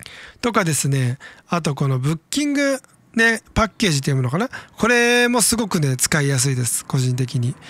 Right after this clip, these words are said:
で、これはです、さっきのですね、アメリアと比べると、多少、あの、わかりやすい。うーん、わかりやすいっていうと、あの、アメリアってあれすっげえ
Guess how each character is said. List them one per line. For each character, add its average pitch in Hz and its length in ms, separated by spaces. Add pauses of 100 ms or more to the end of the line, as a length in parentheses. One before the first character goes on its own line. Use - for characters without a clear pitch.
(240)
で、 240 80
こ 285 140
れ 339 80
は 349 140
で 208 100
す、 - 80
さ 214 80
っ 233 80
き - 140
の 160 100
で 135 80
す 127 100
ね、 131 60
ア 127 100
メ 214 160
リ 233 160
ア 170 80
と 151 120
比 202 120
べ 226 240
る 247 120
と、 339 300 (280)
多 262 160
少、 359 500 (540)
あ 202 240
の、 190 180
わ 185 80
か 196 140
り 190 80
や 180 100
す 190 160
い。 202 60
う 220 580
ー - 40
ん、 - 20 (320)
わ 233 120
か 349 140
り 339 120
や 349 140
す 285 180
い 330 40
っ 262 40
て 208 120
い 185 60
う 175 40
と、 165 120
あ 156 60
の、 156 100
ア 170 60
メ 202 100
リ 220 100
ア 170 60
っ - 20
て 139 100
あ 156 60
れ 135 60
す 170 160
っ 160 80
げ 240 140
え 269 40